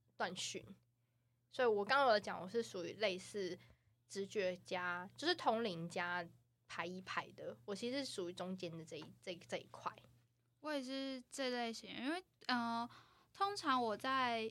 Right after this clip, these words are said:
Speaker 2: 其实我问过，问，被问过一个很特别的问题，就是这些牌这样的组合，为什么你会得到这样的答案？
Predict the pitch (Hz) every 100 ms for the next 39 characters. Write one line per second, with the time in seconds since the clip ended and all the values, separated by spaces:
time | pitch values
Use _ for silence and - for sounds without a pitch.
0 | - - 427 320 269 277 277 269 294 269
1 | 240 269 247 247 226 214 202 208 202 202
2 | 220 196 180 190 175 220 - - - 311
3 | 330 311 294 - - - 453 453 - 240
4 | 190 185 214 294 262 214 214 - 214 -
5 | 214 240 226 185 196 214 175 190 190 180
6 | 185 - - - -